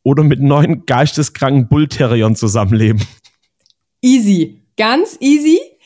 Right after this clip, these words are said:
Speaker 2: Ersteres, weil ich hab ja maximal Angst vor Hunden.
Speaker 1: Okay, äh, so, äh, sozialwissenschaftliche Erstis sind aber echt auch eine Nummer, gell?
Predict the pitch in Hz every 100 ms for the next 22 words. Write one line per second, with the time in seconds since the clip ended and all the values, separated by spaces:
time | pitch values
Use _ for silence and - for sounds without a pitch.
0 | _ _ - 254 359 285 254 330 - 240
1 | 233 262 285 269 240 233 208 185 226 302
2 | - 262 214 226 226 196 185 170 175 247
3 | - - - - _ _ _ _ _ _
4 | _ _ _ _ _ _ _ 135 127 156
5 | 208 - - 127 135 92 - 123 147 151
6 | - 87 78 - 85 73 69 80 139 127
7 | 165 185 170 170 165 160 - 156 156 -
8 | 156 160 160 156 - 160 - 135 127 -
9 | - 135 135 120 98 92